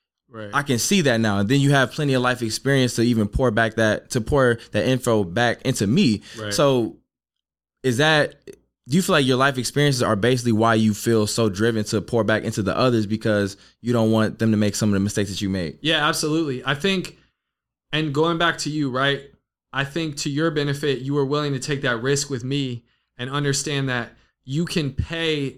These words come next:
Speaker 1: to gain other people's experiences
Speaker 2: Mm-hmm.
Speaker 1: faster. So you can learn faster,
Speaker 2: Mm.
Speaker 1: which gives you an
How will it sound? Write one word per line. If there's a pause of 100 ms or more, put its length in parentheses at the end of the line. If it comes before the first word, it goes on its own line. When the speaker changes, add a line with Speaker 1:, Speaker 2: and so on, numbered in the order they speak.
(100)
Speaker 1:
to
gain
other
people's
experiences
Speaker 2:
Mm-hmm. (160)
Speaker 1:
faster. (460)
So
you
can
learn
faster, (140)
Speaker 2:
Mm.
Speaker 1:
which
gives
you
an